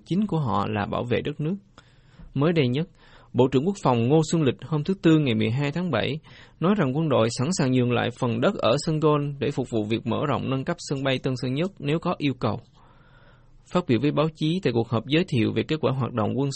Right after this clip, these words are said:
sự, quốc phòng, xây dựng quân đội sáu tháng đầu năm hôm mười ba tháng bảy, Thiếu tướng Thắng được trang tin V N Express dẫn lời nói rằng Bộ Quốc phòng đã trình Chính phủ đề án thu gọn hoạt động kinh doanh của quân đội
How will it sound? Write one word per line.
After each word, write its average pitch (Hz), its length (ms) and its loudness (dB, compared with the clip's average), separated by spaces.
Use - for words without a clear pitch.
sự, 104 320 -2
quốc 196 180 -4
phòng, 107 340 -2
xây 165 240 0
dựng 120 220 2
quân 147 160 0
đội 107 180 4
sáu 156 120 0
tháng 185 180 -2
đầu 123 120 0
năm 127 260 -2
hôm 131 360 0
mười 104 140 0
ba 113 220 2
tháng 156 160 -6
bảy, 127 280 -4
Thiếu 175 160 0
tướng 175 100 0
Thắng 165 280 -2
được 156 160 -4
trang 135 160 -4
tin 131 280 0
V 123 40 0
N 123 40 0
Express 139 540 0
dẫn 117 220 0
lời 113 340 6
nói 135 240 0
rằng 127 200 0
Bộ 113 80 2
Quốc 160 180 0
phòng 117 200 0
đã 117 120 2
trình 117 200 0
Chính 175 160 0
phủ 113 320 0
đề 120 120 2
án 151 280 -2
thu 160 180 0
gọn 110 180 -2
hoạt 113 180 -6
động 107 220 -2
kinh 139 120 -2
doanh 135 220 -2
của 127 80 -2
quân 143 200 0
đội 104 300 0